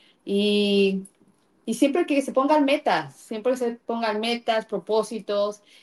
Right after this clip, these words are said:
y que siempre piensen en, en estar, a hacer cosas divertidas, que disfruten la relación, ¿no?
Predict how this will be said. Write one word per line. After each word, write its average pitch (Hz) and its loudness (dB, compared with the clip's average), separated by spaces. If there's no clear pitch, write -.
y 196 -2
que 202 0
siempre 233 -2
piensen 233 -4
en, 165 -6
en 190 -2
estar, 202 0
a 180 2
hacer 185 0
cosas 208 0
divertidas, 196 0
que 202 -2
disfruten 220 0
la 185 2
relación, 208 0
¿no? 220 -8